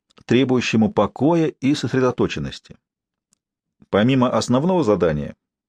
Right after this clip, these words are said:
оценить степень опасности и устранить ее, будь окажется серьезной, Аминтес получил еще одно. В академии его научили новому искусству, составлению карт.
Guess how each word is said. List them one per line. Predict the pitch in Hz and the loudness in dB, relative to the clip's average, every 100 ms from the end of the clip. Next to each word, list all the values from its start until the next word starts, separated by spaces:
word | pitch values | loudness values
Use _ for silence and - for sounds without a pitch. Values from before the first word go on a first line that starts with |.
| - | -6
оценить | 87 - 107 101 | -4 0 0 0
степень | - - - 92 | -2 -4 0 -2
опасности | 87 113 117 117 - - | 0 0 0 -4 -4 -8
и | 104 | -6
устранить | 90 - 92 113 131 | -4 0 0 0 0
ее, | 131 127 | -2 -2
будь | 120 127 | -2 -2
окажется | 123 131 120 113 120 | 0 0 -2 -4 -4
серьезной, | 135 123 120 113 113 _ - _ _ _ _ _ | -2 0 2 2 -2 _ -20 _ _ _ _ _
Аминтес | - 113 143 170 170 - | 0 2 4 2 -2 0
получил | 156 156 160 | 0 2 0
еще | 165 - 85 | 0 0 0
одно. | 71 69 - _ _ _ _ _ _ _ _ _ _ _ - | 0 -8 -14 _ _ _ _ _ _ _ _ _ _ _ -4
В | 101 | 0
академии | 104 110 175 190 180 | 2 2 2 2 0
его | 135 113 147 | 0 0 2
научили | 143 131 - 156 | 2 0 0 2
новому | 139 139 123 127 120 | 2 2 0 2 0
искусству, | 110 - 196 - 98 | 0 -2 -4 -2 -4
составлению | 90 104 113 123 143 143 | -2 -2 0 0 0 0
карт. | 113 82 - - | 0 -2 -4 -20